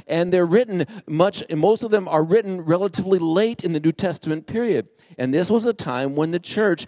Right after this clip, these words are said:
generally speaking, was encountering an increased amount of unofficial and official government-led persecution. So these last little books of the Bible are,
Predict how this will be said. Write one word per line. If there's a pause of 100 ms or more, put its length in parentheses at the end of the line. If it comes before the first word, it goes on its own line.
(220)
generally
speaking,
was
encountering (220)
an
increased
amount
of (300)
unofficial
and
official
government-led (300)
persecution. (140)
So
these
last
little
books
of
the
Bible (220)
are,